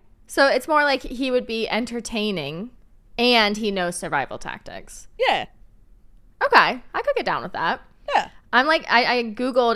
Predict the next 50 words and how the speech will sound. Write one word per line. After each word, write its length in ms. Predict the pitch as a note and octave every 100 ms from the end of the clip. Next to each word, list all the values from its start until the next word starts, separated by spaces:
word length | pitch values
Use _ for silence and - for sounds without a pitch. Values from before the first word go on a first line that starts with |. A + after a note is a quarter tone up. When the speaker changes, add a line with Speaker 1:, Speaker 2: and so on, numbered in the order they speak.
| D#3+
Speaker 1:
"Is 160 | G#3 G#3
The 120 | G3
Revenant 460 | F#3+ G3 G3 F3
based 200 | F3+ F#3
off 140 | F#3+ F#3+
of 80 | F3+
a 40 |
true 260 | - G3 F#3
story?" 680 | - F#3+ F3+ D#3 D#3 G3+ - - _ _ A#3
And 140 | A3
it 140 | G#3+ -
said 280 | G#3 G3 -
it's 140 | G#3+
based 240 | A#3 A#3 C4+
off 120 | B3
of 120 | A3+
a 60 | G#3+
highly 320 | A3+ A3 G#3+
recognized 600 | G3 G3+ - G3 F3 -
figure 640 | - - B3 G3+ F3+ D3+ C#3+
in 140 | E3+
American 360 | E3+ D#3+ F3+ F#3
history, 720 | F#3 - - B2 F2+ C3+ G#3+ -
but 180 | F#3 F3+
that 300 | E3 D#3+ -
he 200 | - G#3 D#3+
often 340 | F3+ - F#3
exaggerated 640 | C#3 - C#3 D3+ D3+ C#3+ E3+
his 140 | D3
stories. 440 | - C#3 G#2 A2
So 100 | - -
I'm 100 | B3
gonna 160 | C4+ B3
say 140 | F#3+
it's 140 | D#3 -
not 240 | F#2+ -
based 160 | - -
off 120 | -
of 120 | D#2+
a 40 |
true 180 | - -
story, 280 | - - B2+
Speaker 2:
Yeah, 220 | F3+ F3+ F#3+
Speaker 1:
but 380 | F3+ G2 - G#3+
Speaker 2:
I 40 |
wasn't 320 | G3+ F#3+ F#3
gonna 160 | F3 F3
go 140 | F3+ E3+
with 120 | F3+
him. 260 | F#3 F#3